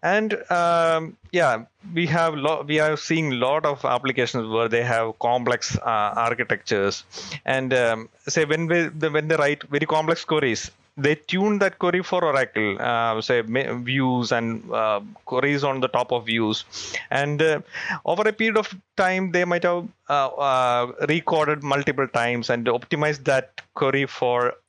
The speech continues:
Oracle. Some way it is working there, okay? And when we take that, uh, that complex piece of code and put it into, uh, Postgres, the surprise comes.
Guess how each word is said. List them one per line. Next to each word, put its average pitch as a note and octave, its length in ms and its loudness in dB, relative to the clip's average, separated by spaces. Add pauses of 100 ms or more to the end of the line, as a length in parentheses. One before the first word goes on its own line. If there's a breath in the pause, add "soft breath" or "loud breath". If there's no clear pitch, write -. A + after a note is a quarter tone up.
Oracle. B2+ 500 0
Some D#3+ 240 0
way D#3 120 2
it C#3+ 80 -2
is C#3 160 0
working C3 400 -2
there, G2 340 0 (100)
okay? D#3+ 320 0 (120)
And A#2+ 320 -2
when C#3 160 -2
we D#3+ 100 0
take E3 300 -2
that, F3 360 0
uh, D#3 220 0
that D3+ 180 -2
complex D#3+ 380 -2
piece D#3+ 180 0
of E3 160 -4
code C#3+ 200 2
and D3 120 -2
put D3+ 140 0
it D#3 80 0
into, D3 380 -2 (360)
uh, A#2+ 640 0 (240)
Postgres, B2 520 0 (720)
the - 180 -4 (140)
surprise - 400 -2
comes. G#2+ 280 -2